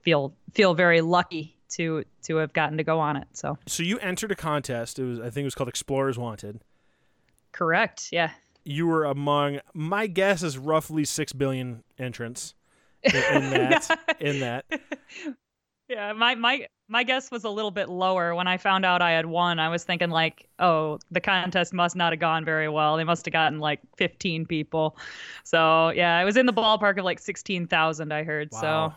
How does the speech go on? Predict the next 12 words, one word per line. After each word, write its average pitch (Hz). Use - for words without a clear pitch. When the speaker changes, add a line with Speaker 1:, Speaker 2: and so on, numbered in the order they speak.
Speaker 1:
pretty 262
Speaker 2:
Wow. 285
Speaker 1:
good. 175
Speaker 2:
And 170
you 185
were 185
one 190
of 156
two 247
winners, 127
actually, 107
um, 113